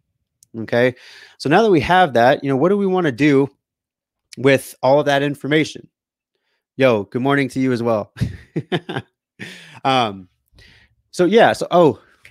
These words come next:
before we do that, let me answer this question right here. Hell yeah. What do you identify as a huge factor in my success? Um, I would honestly say, like, my, and I got asked this the other day. So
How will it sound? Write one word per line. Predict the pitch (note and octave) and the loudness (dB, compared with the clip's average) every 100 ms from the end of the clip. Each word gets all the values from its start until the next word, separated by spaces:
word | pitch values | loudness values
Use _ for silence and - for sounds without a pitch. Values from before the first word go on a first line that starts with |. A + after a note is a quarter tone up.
| _ _ | _ _
before | B2 - E3 | -8 -2 0
we | D#3+ | 0
do | C#3 | 0
that, | D3 C#3+ | -2 -2
let | |
me | D#3 | -2
answer | D#3+ D3+ | -4 -4
this | C#3+ | -8
question | - C3+ - | -6 -6 -6
right | A#2 | -6
here. | A#2 A2 | -4 -4
Hell | G2 D3+ | -2 -2
yeah. | C#3 A2+ | 0 -2
What | A2 C#3 | -2 -4
do | |
you | F#3 | -2
identify | D#3+ D3+ D3+ D3 | -2 -4 -6 -6
as | C#3 A#2 | -6 -6
a | |
huge | - A#2 | -12 -12
factor | - B2+ - B2+ | -6 -6 -4 -8
in | B2+ A#2 A2 | -6 -6 -6
my | G2+ A#2 | -2 -2
success? | - D#3 - E3+ E3+ - _ _ _ _ _ | -4 -8 -4 -2 -4 -8 _ _ _ _ _
Um, | C3 C#3+ C#3+ B2+ - - - - - _ _ _ _ _ | -2 0 -2 -4 -12 -18 -20 -20 -20 _ _ _ _ _
I | C#3 | 0
would | F3 F#3 | 2 2
honestly | D3 E3 - D#3+ | 2 0 -2 -6
say, | B2+ - C3+ C#3 | -4 0 2 2
like, | C3 A2 - - _ | 0 -2 -4 -20 _
my, | C3 B2 C#3+ D#3+ D#3+ D#3 - _ | -6 -4 -2 -2 -4 -4 -8 _
and | C3 | -2
I | D#3 | 0
got | G3+ G3+ | 0 0
asked | D3+ - | 0 -4
this | C#3 | -8
the | C#3 | -6
other | A#2+ | -4
day. | G#2+ A2+ G2+ | -2 -2 -2
So | - A#2+ G#2+ | -4 -2 -4